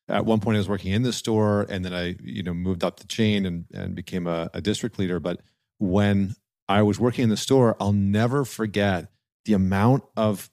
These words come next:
parents that would push, you know, the little carts, what do you call them? The, the strollers.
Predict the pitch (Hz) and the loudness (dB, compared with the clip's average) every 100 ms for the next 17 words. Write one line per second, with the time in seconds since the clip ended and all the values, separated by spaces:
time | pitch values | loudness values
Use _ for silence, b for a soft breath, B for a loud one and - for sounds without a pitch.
0 | _ - 143 147 98 92 - 98 98 101 | _ -2 2 2 2 -2 -4 0 0 0
1 | 95 - - 120 120 - - _ _ _ | -2 -2 0 2 2 -4 -12 _ _ _
2 | _ _ - 110 101 95 110 101 - 135 | _ _ 2 4 4 4 2 0 0 2
3 | 120 107 - 101 98 90 85 82 85 87 | 4 2 -4 -2 -2 -2 -4 -2 -2 -2
4 | 85 - - 120 117 101 95 - - | -4 -10 0 4 6 4 0 -4 -8